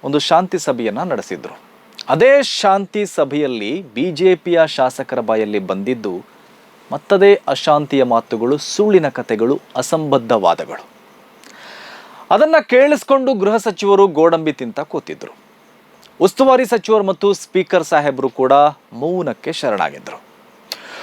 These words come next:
ಒಬ್ರು ಶಾಸಕರಾಗಿ ಅಸಂಬದ್ಧ ಮಾತುಗಳನ್ನಾಡ್ಬಾರ್ದು, ಬೇಕಾಬಿಟ್ಟಿ ಹೇಳಿಕೆ ಕೊಡ್ಬಾರ್ದು ಅಂತ ಹೇಳೋಕೆ ಶಾಂತಿ ಸಭೆ ನಡೆಸಿದ ಒಬ್ರಿಗೂ ಅಲ್ಲಿ ಧೈರ್ಯ ಇರ್ಲಿಲ್ಲ. ಬಿ ಜೆ ಪಿ ಶಾಸಕರ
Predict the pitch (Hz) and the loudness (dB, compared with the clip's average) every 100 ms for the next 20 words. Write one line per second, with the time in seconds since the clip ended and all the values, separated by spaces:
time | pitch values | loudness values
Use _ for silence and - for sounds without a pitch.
0 | - - 175 226 320 269 - 254 277 285 | -18 -4 0 2 2 0 2 2 2 -2
1 | - 262 254 214 247 226 - 233 226 196 | 0 2 2 2 2 2 0 -4 -2 0
2 | 233 202 208 - 208 214 196 190 170 175 | 2 2 2 2 2 2 4 2 4 2
3 | 170 202 160 180 - 202 170 160 180 139 | 2 0 0 -2 0 0 0 -2 -4 0
4 | 165 185 185 170 165 151 156 151 147 139 | 2 2 0 -2 0 4 2 2 -2 -4
5 | 127 139 135 175 180 - 151 156 165 143 | -4 0 0 2 0 4 2 2 -4 -2
6 | 143 135 127 120 131 135 139 123 120 139 | 0 0 -2 -4 0 4 4 2 0 0
7 | 135 139 120 131 110 110 113 127 92 78 | 4 4 4 0 -2 -4 -2 -4 -6 -10
8 | - - _ _ _ _ _ _ - - | -12 -18 _ _ _ _ _ _ -20 -20
9 | - - 202 185 247 240 277 - 285 254 | -20 -16 -4 -2 0 2 0 0 -4 0
10 | 247 247 240 - | 0 0 -2 -2